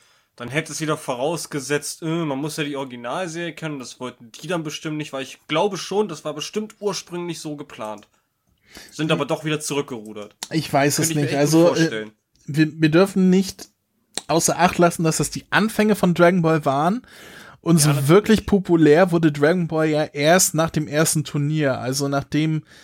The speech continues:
Speaker 2: das alles hinter sich war, nachdem Akira Toriyama das erste Turnier geschrieben hat. Danach wurde Dragon Ball erst populär. Also diese Anfangsstory ist tatsächlich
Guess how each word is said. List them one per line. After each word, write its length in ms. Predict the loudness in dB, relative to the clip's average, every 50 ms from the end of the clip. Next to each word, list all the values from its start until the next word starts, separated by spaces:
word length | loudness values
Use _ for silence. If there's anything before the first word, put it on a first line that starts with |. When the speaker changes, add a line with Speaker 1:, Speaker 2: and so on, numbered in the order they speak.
| -20 _ _ -20 _ _
Speaker 2:
das 160 | -2 -2 -2
alles 520 | 2 6 6 8 8 6 4 -2 -6 _ _ 2
hinter 340 | 4 4 6 6 4 2
sich 260 | 2 2 0 -2 0 2
war, 180 | 2 2 4
nachdem 600 | 2 0 -2 0 2 2 2 2 0 -6 -8 -12 _ -20 _ _
Akira 360 | -8 -8 -2 -2 0 0 0
Toriyama 400 | -2 -2 -2 -2 0 0 0 0
das 160 | -2 -2 -4
erste 360 | -4 -2 -2 0 2 2 0
Turnier 380 | 2 2 2 4 6 6 6 6
geschrieben 340 | 6 2 0 -2 -6 -6 -6
hat. 160 | -6 -2 0
Danach 460 | 0 2 4 4 4 4 2 -2 -8
wurde 500 | -12 -8 -2 2 2 2 4 2 0 -4 -6
Dragon 260 | -6 -2 -2 0 0 2
Ball 140 | 2 2 2
erst 240 | 2 0 -4 -6 -6
populär. 460 | -12 -10 -4 0 0 2 4 4 2
Also 180 | 2 0 -4
diese 260 | -6 -6 -6 -6 -4 0
Anfangsstory 800 | 0 0 0 0 -2 -2 -2 -2 -2 -2 -2 0 0 0 0 -2 -4 -16 -20 -20 -20 -20 -20 -20 _ _
ist 240 | 4 4 4 4 0
tatsächlich 720 | 0 0 2 0 0 0 2 2 0 0 0 -6 -16 _